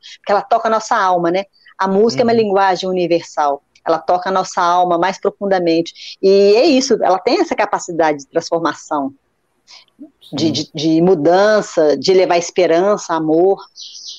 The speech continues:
Speaker 2: Com certeza. E, e as histórias, assim, pra quem, pra quem nunca leu, pra quem já leu também, porque, assim, tem outras publicações também, né? Tem o livro do, do Márcio Borges, que é muito bonito.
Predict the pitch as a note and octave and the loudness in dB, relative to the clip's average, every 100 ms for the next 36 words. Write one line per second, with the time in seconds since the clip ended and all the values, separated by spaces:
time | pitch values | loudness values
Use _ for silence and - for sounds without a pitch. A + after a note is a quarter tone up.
0 | - - - _ _ _ _ _ _ _ | -20 -20 -20 _ _ _ _ _ _ _
1 | _ - C3+ - D#3+ C3+ A#2+ A#2+ A#2 _ | _ -10 -10 -6 -8 -6 -4 -4 -4 _
2 | _ - - - D#3+ E3+ F#3+ G#3 G3+ F#3+ | _ -20 -16 -2 -2 0 0 0 0 -2
3 | - E3+ F3 F#3 F3 E3 C#3+ C3+ - C#3+ | -2 0 2 2 0 -2 -6 -6 -4 -6
4 | C3+ E3+ D#3+ _ - _ - E3 E3+ G#3+ | -4 -6 -6 _ -20 _ -6 -4 -4 -2
5 | B3+ C4+ A3 G3 G3+ G3+ - G#3+ G#3+ F3+ | 0 0 0 0 0 -6 -2 -2 0 0
6 | D3+ F3+ F3+ C#3+ C3+ D#3 D#3+ D3+ D3+ - | 0 -2 -2 -4 -4 -6 -10 -8 -8 -8
7 | C#3 C#3 C#3 C#3+ - B2+ - A2+ C3 B2+ | -8 -4 -4 -4 -10 -16 -6 -6 -6 -14
8 | - D3 C3+ B2+ C3 C3+ B2 A#2 G#2+ A#2 | -8 -6 -4 -2 -2 -2 -4 -4 -2 -4
9 | B2+ - A#2 A2+ C3 C3+ A#2+ - A#2 A#2+ | -4 -6 -8 0 0 0 -6 -8 -8 -8
10 | A#2+ A2+ G#2+ A#2 C3+ C3+ - G#2+ F#2 | -12 -12 -8 -4 -2 -4 -8 -12 -12